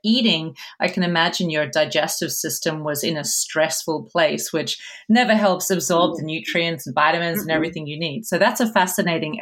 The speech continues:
Speaker 1: element as well, the whole stress factor and how that contributes to the manifestation of diseases and imbalances. I wanna know, h-, what is your timeline? Because I know that a lot of people say that Chinese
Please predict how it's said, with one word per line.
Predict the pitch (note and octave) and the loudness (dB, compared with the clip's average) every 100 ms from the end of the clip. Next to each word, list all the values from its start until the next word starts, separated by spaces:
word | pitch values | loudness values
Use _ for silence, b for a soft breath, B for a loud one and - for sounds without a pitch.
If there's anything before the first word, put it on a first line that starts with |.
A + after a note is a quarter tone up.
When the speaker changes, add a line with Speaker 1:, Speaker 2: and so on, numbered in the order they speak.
| D#3+ | 2
Speaker 1:
element | D#3+ D3+ D3 | 2 0 -4
as | D3+ - | -4 0
well, | D3+ D3 | 2 2
the | |
whole | D#3+ D3+ | 2 -2
stress | - - D#3+ D#3 - | -2 0 2 2 2
factor | D#3 C#3+ - | 0 0 -2
and | D3+ | -4
how | D#3 D3 | -2 0
that | D3+ - | 0 0
contributes | D#3+ C#3 - D3+ C#3+ - | -6 -6 -6 -4 -4 -6
to | - D#3+ D3 C#3+ B B B | -2 -2 -2 -4 B B B
the | F#3 | 2
manifestation | F3 D#3+ - C#3+ - D3 C#3+ D#3+ D3 | 4 2 2 0 2 0 0 -2 -4
of | C#3 | -6
diseases | C3+ C#3+ D#3 D3 - D3+ D#3 | -6 -6 -4 -4 -2 -4 -4
and | D3 | -6
imbalances. | C#3 D3 D3+ A3 D3+ D3 - B B B | 0 2 2 -2 -6 -8 -10 B B B
I | F#3 | 2
wanna | G#3 C4 | 4 4
know, | B3+ G3 | 4 4
h-, | E3+ F#3 A3+ | 2 0 -6
what | F3 E3+ A#3 - | -4 0 0 0
is | C4+ A3+ | -4 2
your | A3 | 0
timeline? | G#3+ - E3 F#3 F3+ C#3+ C#3 C#3+ | 0 -2 2 2 2 -2 -4 -8
Because | D#3+ F3 D#3 D3+ - B B B _ | -8 -4 -4 -6 -10 B B B _
I | - | 0
know | G3+ A#3 | 2 4
that | C4+ | 4
a | B3+ | 4
lot | G3 | 4
of | G3 G3 | 2 0
people | G3 G3 | -2 -2
say | F#3+ F#3 F3 | -2 0 2
that | E3 | 2
Chinese | - - E3 F#3 G3 | 0 0 2 2 0